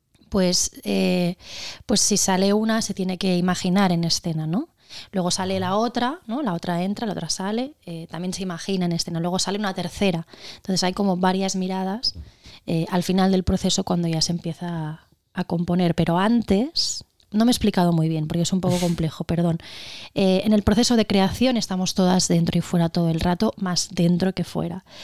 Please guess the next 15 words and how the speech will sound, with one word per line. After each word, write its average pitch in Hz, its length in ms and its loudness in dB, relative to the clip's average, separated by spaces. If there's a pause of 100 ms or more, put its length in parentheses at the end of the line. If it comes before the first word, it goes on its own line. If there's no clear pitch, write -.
(200)
Llega 208 180 4
un 208 60 0
momento 202 260 -2
en 214 60 -2
el 190 120 -2
que 180 100 2
sí - 140 2
salimos 170 460 2
a 170 60 0
mirar, 208 500 2 (460)
pero 196 160 4
ahí 180 120 4
nos 196 140 2
vamos 190 280 2
turnando. 175 600 2